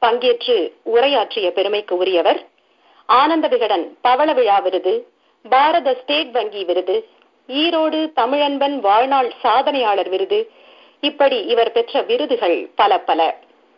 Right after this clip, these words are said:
முகநூலில் கவிதை, இலக்கணம், சமூகம் சார்ந்த பல கருத்துக்களை தொடர்ந்து எழுதி வருபவர். உலகெங்கும் உள்ள தமிழர்கள் விரும்பும்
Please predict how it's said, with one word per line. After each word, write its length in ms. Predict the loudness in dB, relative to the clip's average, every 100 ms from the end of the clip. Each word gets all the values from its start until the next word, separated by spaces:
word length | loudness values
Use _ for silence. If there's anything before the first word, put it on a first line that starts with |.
| _ _ _ _
முகநூலில் 680 | -4 0 4 4 2 0 -4 -6 _ _
கவிதை, 680 | -2 0 2 -2 -2 -6 -10
இலக்கணம், 720 | -4 0 0 0 -2 -2 -6 -8 -2
சமூகம் 480 | -2 0 0 -2 0
சார்ந்த 580 | 0 2 2 0 -2 0
பல 340 | 2 2 0
கருத்துக்களை 800 | -2 0 0 0 0 0 0 -4 _ _ _ _
தொடர்ந்து 480 | 2 4 2 -2 -2
எழுதி 280 | -2 -2
வருபவர். 480 | 0 0 0 0 -4 -10 _ _ _ _ _
உலகெங்கும் 560 | 0 0 0 -2 -2 0
உள்ள 220 | 0 0
தமிழர்கள் 680 | 0 0 0 0 0 -2 -2
விரும்பும் 640 | 0 0 2 0 0